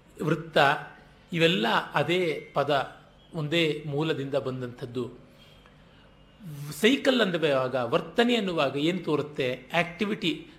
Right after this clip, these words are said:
ಸುತ್ತಿ ಸುತ್ತಿ ಅಲ್ಲಿಗಲ್ಲಿಗೆ ಬರುವಂಥದ್ದು ಅಂತ. ಈ ವೃತ್ತಿಗಳಿಂದಲೇ ನಮಗೆ ಜ್ಞಾನವಾಗುವುದು ಅಂತ ವೇದಾಂತದಲ್ಲಿ ಬಹಳ ಪ್ರಸಿದ್ಧವಾದ ಪ್ರಮೇಯ.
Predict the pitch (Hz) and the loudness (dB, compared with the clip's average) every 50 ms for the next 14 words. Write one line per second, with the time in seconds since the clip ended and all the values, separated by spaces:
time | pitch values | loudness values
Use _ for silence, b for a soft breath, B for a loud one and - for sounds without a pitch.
0 | B - - 208 - - - - - - - 208 - - - 247 233 196 165 160 | B -8 -8 -8 -8 -8 -4 -4 -2 -2 -2 -6 -8 -4 0 4 4 4 4 2
1 | 180 185 196 185 175 185 190 208 190 151 151 147 151 156 143 139 - 151 143 120 | 2 2 2 2 2 2 2 2 2 4 2 2 2 0 0 -2 -6 -6 -6 -4
2 | 117 127 123 131 131 - - - - - - - - - - - - - - - | -6 -6 -6 -6 -10 -14 -16 -16 -20 -20 -20 -20 -20 -20 -20 -20 -20 -20 -6 -2
3 | 185 185 175 139 196 180 - - - 302 302 294 285 277 262 247 254 247 269 277 | 0 0 2 2 0 0 -2 -2 4 6 6 8 8 6 6 6 6 6 6 6
4 | 254 220 190 180 175 185 160 147 151 143 135 147 135 143 160 175 160 151 139 131 | 4 2 0 2 2 0 0 0 -2 -2 2 2 4 4 4 4 4 4 4 4
5 | 131 135 131 123 131 131 127 123 123 - - - - 160 151 151 - 190 165 143 | 2 0 0 0 0 -2 -2 -4 -6 -10 -14 -8 -6 -6 -6 -2 0 0 0 0
6 | 139 143 143 151 160 160 170 170 156 151 156 156 139 139 131 123 - 135 131 143 | -2 0 2 2 2 4 4 2 0 0 -4 -6 -6 -4 -4 -4 -4 -6 -6 -8
7 | - - 151 135 - 180 160 147 160 160 151 135 123 147 160 - - 147 127 127 | -10 -8 -8 -6 -6 -6 -8 -4 -4 -2 -2 0 -2 -2 -6 -2 -2 -2 0 0
8 | 123 123 117 | -2 -2 -4